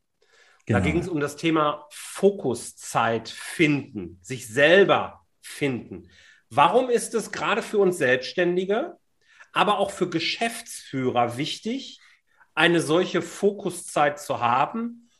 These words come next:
Speaker 1: Und was ist das genau und wie gestalte ich die denn und so weiter? Erzähl mal was davon.
Speaker 2: So viele Fragen.
Speaker 1: Ja, da bin ich, stopp. Du bist ja wortgewaltig, also insofern, dir kann ich das so stellen.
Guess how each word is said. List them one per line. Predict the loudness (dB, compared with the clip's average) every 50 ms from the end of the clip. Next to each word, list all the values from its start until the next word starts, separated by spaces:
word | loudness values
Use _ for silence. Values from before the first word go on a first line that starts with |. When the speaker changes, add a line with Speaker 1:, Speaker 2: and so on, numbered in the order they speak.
| _ _ -6
Speaker 1:
Und | -4 -2 -2
was | -2 -2 -4 -6 -14 _ -4
ist | -4 -4 -2 0 0
das | 0 0 -2 -2
genau | 0 2 4 4 4 4 2
und | 0 -2 -2 -2 -2 -2 -6 -14 _ _ _ _ _ _
wie | -20 -20 -20 -18 -16 -12 -10
gestalte | -10 -6 -2 -2 -2 -2 -2
ich | -4
die | -6 -6
denn | -6 -8 -10 -12 -14 -12
und | -10 -10 -10
so | -10 -10
weiter? | -10 -10 -10 -10 -12 -12 -12 -14 _ _ _ _ _ -16
Erzähl | -10 0 4 4 6
mal | 6 4
was | 2 0 -4
davon. | -6 -10 -10 -10 -14 -18 -20 _ _ _ _ _ _
Speaker 2:
So | 4 6 6 8 8
viele | 8 6 6 8 6 4
Fragen. | 6 6 6 6 6 6 4 2 0 -2 -6 -4 4 6
Speaker 1:
Ja, | 8 8 10 10 10 10 10 10 10 10 10 8 8 6 6
da | 6 4 4
bin | 2 0 0
ich, | -2 -4 -6 -12 -10
stopp. | -2 0 0 0 0 -2 -8 -16 -16 -12
Du | -10 -8
bist | -4 2
ja | 4 4 6
wortgewaltig, | 6 6 6 6 4 4 4 6 4 4 2 -2 -6 -4 -4
also | -2 -2 -2
insofern, | -2 -2 -2 0 0 0 0
dir | 0 0
kann | 0 0 0 0
ich | 0 -4
das | -6 -8 -8
so | -10 -12 -14 _
stellen. | -8 -4 -2 -2 -2 -2